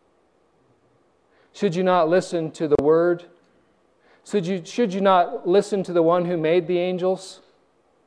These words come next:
Should you not listen to the one who has lived eternally? The angels were created beings. Should you not listen to the Son?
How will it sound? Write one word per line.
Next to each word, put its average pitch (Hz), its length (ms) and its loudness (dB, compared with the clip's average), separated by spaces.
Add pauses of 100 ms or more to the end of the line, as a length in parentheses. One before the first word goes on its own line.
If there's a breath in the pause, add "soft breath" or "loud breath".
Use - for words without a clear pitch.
(320 soft breath)
Should 226 220 2
you 226 80 4
not 202 200 4
listen 208 300 2
to 185 60 -2
the 175 100 4
one 190 320 2
who 175 140 2
has 151 180 2
lived 180 260 0
eternally? 196 600 0 (180 soft breath)
The 170 140 2
angels 190 340 2
were 175 140 2
created 190 520 2
beings. 196 640 -4 (1080)
Should 226 200 2
you 226 100 4
not 214 200 6
listen 208 320 4
to 185 80 0
the 180 120 2
Son? 170 480 0